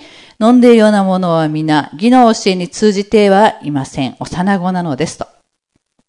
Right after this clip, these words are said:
ですので、長い間信仰生活をしてね、かかわらず、いつもこの状態の中にいるために、結局は乳飲み子の状態、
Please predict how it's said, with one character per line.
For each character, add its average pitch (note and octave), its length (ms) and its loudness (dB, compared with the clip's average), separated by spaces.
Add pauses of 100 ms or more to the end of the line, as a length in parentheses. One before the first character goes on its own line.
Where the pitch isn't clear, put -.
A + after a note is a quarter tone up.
(1800)
で A#3 80 -4
す - 80 0
の A#3+ 100 4
で、 A3+ 420 -2
長 A3+ 400 -2
い G4+ 140 2
間 G4+ 160 2
信 D4+ 300 -6
仰 C#4+ 180 -2
生 C#4+ 220 -4
活 C4 400 -4
を E3 140 2
し - 80 -12
て B3 100 -4
ね、 G3+ 100 -6
か - 180 -12
か G#3 220 -6
わ C4+ 160 0
ら C#4+ 160 0
ず、 - 320 -10 (680)
い F#4 60 -4
つ - 220 0
も A4+ 140 0
こ - 120 -4
の C#4+ 160 2
状 A3 300 2
態 D4 260 0
の C#4+ 80 2
中 D4+ 240 0
に B3+ 140 -2
い A3 80 -2
る C4 100 0
た C4+ 180 -4
め B3+ 160 0
に、 G#3 320 -6
結 E4+ 260 -2
局 G#4 340 0
は B3 260 0
乳 - 200 -4
飲 D#4 180 2
み D4+ 100 0
子 C#4+ 140 2
の C4 160 0
状 F#3 280 0
態、 E3 380 -6